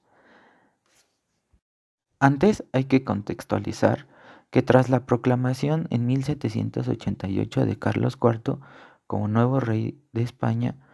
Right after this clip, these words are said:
dio lugar a que don Ignacio Costera y don Bernardo Bonavia hicieran la propuesta al rey de Revillagigedo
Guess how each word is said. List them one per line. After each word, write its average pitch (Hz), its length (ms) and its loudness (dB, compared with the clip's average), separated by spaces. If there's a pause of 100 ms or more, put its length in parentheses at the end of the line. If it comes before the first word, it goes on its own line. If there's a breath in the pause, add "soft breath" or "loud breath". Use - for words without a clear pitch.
(360 soft breath)
dio 165 180 4
lugar 135 360 2
a 135 140 0
que 110 120 -2
don 107 280 -2
Ignacio 131 520 -2
Costera - 680 0
y 104 100 -4
don 101 240 -2
Bernardo 110 600 0
Bonavia 120 680 0
hicieran 151 560 -2
la 131 160 -2
propuesta 110 560 0
al 113 180 -2
rey 117 240 4
de 120 300 0 (480 soft breath)
Revillagigedo 110 1300 0